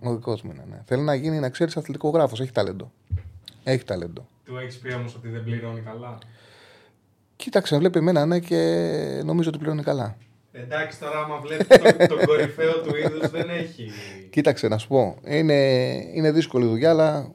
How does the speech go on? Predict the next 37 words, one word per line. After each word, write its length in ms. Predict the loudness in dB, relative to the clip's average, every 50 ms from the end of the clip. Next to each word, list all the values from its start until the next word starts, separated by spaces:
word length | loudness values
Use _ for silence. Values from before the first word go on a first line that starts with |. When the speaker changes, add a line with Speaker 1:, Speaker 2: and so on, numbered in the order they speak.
| -12
Speaker 1:
καθ-, 160 | -8 -8 -6 -4
το 80 | -4 -2
κάθε 200 | -2 -2 -2 0
παιδί 180 | -2 0 -2
πρέπει 140 | -2 -2 -2
να 100 | -2 -2
κάνει 160 | -2 -2 -2
αυτό 140 | -2 -2 -4
που 60 | -4
του 160 | -2 0 2
αρέσει. 280 | 2 2 2 0 -4 -2
Τώρα 160 | 0 2 2
δεν 80 | 2 0
ξέρεις, 180 | -4 -6 -6
είναι 100 | -4 -4
μικρός 220 | -4 -4 -6 -6 -6
ακόμα. 200 | -8 -12 -14 -18 _ _ _ _ _ _ _ _ _ _ _ _ _ _ -2
Το 100 | 0 2
δέκα 160 | 2 2 0
γεννηθής 380 | 0 -2 -4 -6 -8 -10 -12
είναι. 200 | -12 -14 -14 -16 -18 -20 _ _ _ _ _ _ -20 -20 _ -4
Αλλά 280 | 0 2 4 4 4
του 120 | 6 6 6
αρέσει 280 | 6 6 4 0 -2
πολύ. 320 | -4 -2 -2 0 -2 -2 -2
Του 100 | 0 2
αρέσει 340 | 4 4 4 2 0 -2 -4
και 160 | -2 -2 -2 -2 -2 -2 -4 -4 -6 -8 -8 -8 -8 -10 -10 -10 -8
έχει 300 | -4 -2 0 0 0 2
ταλέντο 360 | 4 4 4 4 2 0 -2
και 200 | -2 -2 -2 -2
στην 140 | -2 -2 -4
κρίση 280 | -4 -4 -6 -6 -6 -6
του 60 | -6
είναι 100 | -4 0
καλός 360 | 0 0 2 2 2 2 0
και 840 | -2 -2 0 0 2 2 0 0 0 0 -2 -2 -2 -2 -4 -6 -8